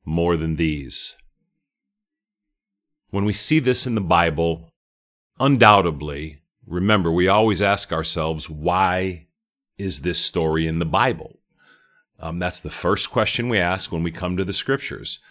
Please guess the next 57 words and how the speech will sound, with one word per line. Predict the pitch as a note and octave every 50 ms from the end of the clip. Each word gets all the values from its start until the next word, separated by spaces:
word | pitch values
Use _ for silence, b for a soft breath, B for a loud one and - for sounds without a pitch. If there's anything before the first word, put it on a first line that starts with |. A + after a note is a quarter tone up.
| B B B B
This | B G2 G#2 - C3+
is | A#2+ A2
not | B2 B2+ C3+ A2
just | G#2+ F#2+ A#2+ B2 - - A#2+
in | B2 C#3+ C3
here | F#2+ F#2 G2
to | F#2+ F2+
be | E2 D#2+ F#2 F#2+
a | F2
cool | - - - A2 G#2+ A2
story | A2 - - - F#2 F2+ F#2 F#2+
for | F2+ - - F2
us | F#2 - -
to | - F2+
read | D#2 D#2+ F2 G2+ A2+ A2 G#2
or | E2
an | D2+ C#2+
entertaining | E2+ G2 F#2+ F2 - - G#2+ B2 C#3 C#3+ G#2 D#2
story. | - - - D2+ B1 A#1+ G#1+ A1 A#1 - _ _ _ _ _ _ _ _ _ _ _ _ _ _ -
Romans | D#2+ D#2+ F2+ F#2+ G2+ G#2 A2 A#2+ B2 A2+
fifteen | - - - F#2+ - - - G2 G2+ G#2+ F#2+
verse | D#2+ F#2+ G2+ F#2+ -
four | - - G2+ A#2+ C3+ C3+
says | - - F#2+ F2 D#2 D#2+
that | G2 F#2+ F2 - -
everything | G#2 B2 B2 D#3+ D3+ - - G2 F2 E2 D#2+
that | D#2+ D2+ C2+
was | D#2+ D#2+ D2 D#2
written | D2+ F2 - - - G#2 F2
in | E2+ E2
the | D#2 D2
past | - - D#2 D#2 E2+ F2 - - -
was | F2 F2 D2+
written | E2+ F#2+ E2+ F#2 F#2
to | - G#2+
teach | - - - - - E3+ E3 - -
us, | E2 C#2 B1 - - - - - - b b b b b b
to | - G2+ F#2+
instruct | F#2 E2+ - - - C#3+ C#3 C#3 - -
us. | - - - - - - B B B B B
It's | B F2+ - -
not | A#2 A#2 A#2 A2+
just | - A2 F#2+ - F2+
written | F#2+ A#2 C3 G#2 F#2+ F#2+ F2 E2
to, | - G2+ F#2+ F2+ F2+ F2+ F2+ E2+ D#2 C2+ C2 - - - -
you | - F#2+ G2+
know, | F#2 F2 E2
to | D#2+ - F2
give | D#2 G2+ G2 F2
us | F#2+ F2+ - -
information | G2+ F#2 - G2+ F2 F#2 G#2+ C3+ C3 - - D#2 - - -
or | - D#2 D#2+
to | D#2+ D#2+
tell | - - F#2 F2+
us | F2+ E2+ - -
a | E2+
story. | - - - - C#3 - C#2+ - - -